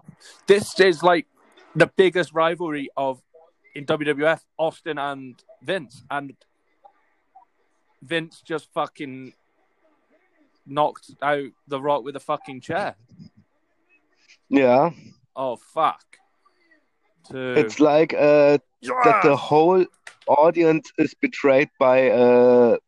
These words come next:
Speaker 2: by Stone Cold Steve Austin.
Speaker 1: Yeah, and you notice how the crowd now are cheering for The Rock.
Speaker 2: Yeah.
Speaker 1: Like, they changed.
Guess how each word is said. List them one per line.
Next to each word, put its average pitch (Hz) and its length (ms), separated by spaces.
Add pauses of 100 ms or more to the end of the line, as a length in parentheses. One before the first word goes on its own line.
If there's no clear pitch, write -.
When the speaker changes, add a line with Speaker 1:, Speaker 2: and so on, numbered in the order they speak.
Speaker 2:
by 131 220
Stone 135 340
Cold 127 240
Steve 117 240
Austin. 104 600 (300)
Speaker 1:
Yeah, 165 200 (200)
and 143 180
you 151 80
notice 151 380
how 135 240 (240)
the 135 60
crowd 147 360
now 139 460
are 113 100
cheering 135 400
for 123 140
The 117 100
Rock. - 360 (1400)
Speaker 2:
Yeah. 143 400
Speaker 1:
Like, 127 240
they 127 100
changed. 151 640